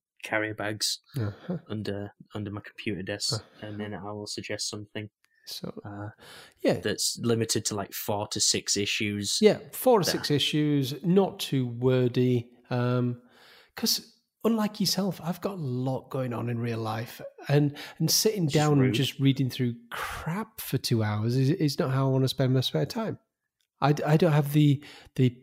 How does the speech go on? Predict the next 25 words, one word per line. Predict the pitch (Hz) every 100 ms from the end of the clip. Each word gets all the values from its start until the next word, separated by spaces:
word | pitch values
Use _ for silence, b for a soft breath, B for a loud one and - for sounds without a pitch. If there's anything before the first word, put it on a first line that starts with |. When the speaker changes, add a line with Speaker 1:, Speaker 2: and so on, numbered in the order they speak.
| - _ _ - 156
Speaker 2:
luxury | 147 - - 139 131
you | 143 165
have | 127 110
of | 120
standing | - 135 123 123
at | -
work | 139 156 -
and | 113 120
watching | - - 139
God | 139 -
knows | 139 143
how | 139
much | 143 -
T | - 165
V | 165 175
and | 185
films. | 170 370 311 - - B B
Speaker 1:
Shh, | B - - - -
no, | 147 143 117
I | 123 131
work | 127 123 117 -
honestly. | 127 143 151 - 101 104 - B B B B B -
Speaker 2:
Anyway. | 120 101 - - _ _ - - _ _ _ _ -
So | - 254
anyway, | 202 127